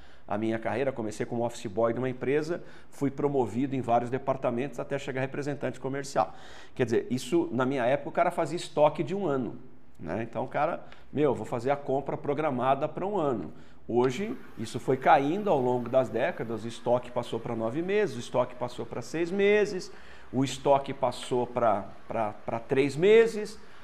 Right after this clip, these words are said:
Hoje as pessoas estão trabalhando com um estoque de um mês, e olha lá, e olha lá, e olha lá, se não estão vendendo primeiro pra depois comprar. Então,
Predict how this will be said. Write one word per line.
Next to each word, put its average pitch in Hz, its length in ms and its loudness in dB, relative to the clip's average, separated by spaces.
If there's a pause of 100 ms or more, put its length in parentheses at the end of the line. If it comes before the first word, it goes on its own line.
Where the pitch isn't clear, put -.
(140)
Hoje 165 280 6
as 208 80 0
pessoas 220 320 2
estão 202 180 -2
trabalhando 170 580 2
com 226 300 -2
um 196 60 0
estoque 190 500 6
de 170 100 -2
um 147 60 2
mês, 127 400 0
e 110 60 0
olha 196 280 6
lá, 147 400 6 (540)
e 110 140 -2
olha 165 200 4
lá, 135 440 8 (320)
e 120 160 2
olha 160 300 10
lá, 127 420 6 (260)
se - 200 -4
não 151 120 4
estão 151 280 2
vendendo 151 480 2
primeiro 143 400 2
pra 160 160 -4
depois 151 320 -2
comprar. 110 440 -4
Então, 226 260 0